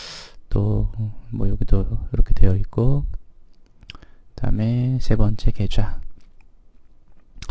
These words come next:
이렇게 되어 있습니다. 그리고 뭐 오늘은 뭐 수익이나 손실은 없는 그런 하루였습니다. 이렇게 되어 있는 상태고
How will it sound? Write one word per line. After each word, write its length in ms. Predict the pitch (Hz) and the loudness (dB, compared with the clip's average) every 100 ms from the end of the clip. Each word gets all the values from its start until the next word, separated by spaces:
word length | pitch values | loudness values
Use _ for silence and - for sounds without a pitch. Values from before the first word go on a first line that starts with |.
| - - - - - | -14 -18 -20 -20 -12
이렇게 240 | - - | -8 0
되어 220 | - 104 | 4 6
있습니다. 600 | 104 - 98 90 101 95 - - - | 4 2 -2 -2 0 -2 -4 -10 -18
그리고 420 | - 110 - 113 | -8 -6 -4 -4
뭐 320 | 110 107 101 - - - | -2 -4 -6 -12 -12 -6
오늘은 280 | 107 113 | -4 -2
뭐 140 | 107 104 | -2 -4
수익이나 920 | - 160 160 160 147 127 120 120 117 - - - - - | -4 -4 -2 -2 -2 -2 0 -2 -4 -10 -20 -20 -20 -12
손실은 560 | - 143 139 147 143 123 | -2 0 2 2 2 0
없는 420 | 90 101 123 101 - - - - - | -2 -2 -2 -4 -10 -14 -16 -20 -20
그런 340 | - - 92 90 | -2 0 0 -2
하루였습니다. 1040 | 104 120 127 107 92 - 95 95 - - - - - - _ - _ - _ _ - - - _ _ _ - - - _ _ _ - _ - - - - _ - - _ _ - - - - _ - - - - - | -4 -2 -2 0 2 0 -2 0 0 0 -4 -14 -20 -20 _ -20 _ -20 _ _ -20 -20 -20 _ _ _ -20 -20 -20 _ _ _ -20 _ -20 -20 -20 -20 _ -20 -20 _ _ -20 -20 -20 -20 _ -20 -20 -20 -20 -20
이렇게 180 | - 120 | -8 2
되어 180 | 101 | 2
있는 120 | 95 92 | 2 0
상태고 540 | - - 101 107 98 | -2 4 4 4 -4